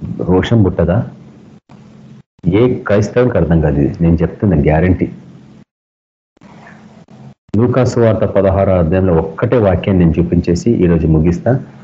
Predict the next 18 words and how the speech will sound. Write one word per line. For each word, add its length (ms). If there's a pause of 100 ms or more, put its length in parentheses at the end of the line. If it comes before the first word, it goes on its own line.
(260)
ఎప్పుడన్నా 260
అవకాశం 360
ఉంటే 120
మళ్ళీ 220
డీటెయిల్డ్‌గా 580
పోతాం. 400 (640)
ఉమ్, 320
ఇవన్నీ 320
ఎందుకంటే 300
కొంచెం 260
ప్రిపేర్డ్‌గా 520
ఉంటే 180
మనకి 260
ఏమవుతుందంటే 500
కనెక్షన్స్ 560
చాలా 200
బాగా 240
దొరుకుతాయి. 460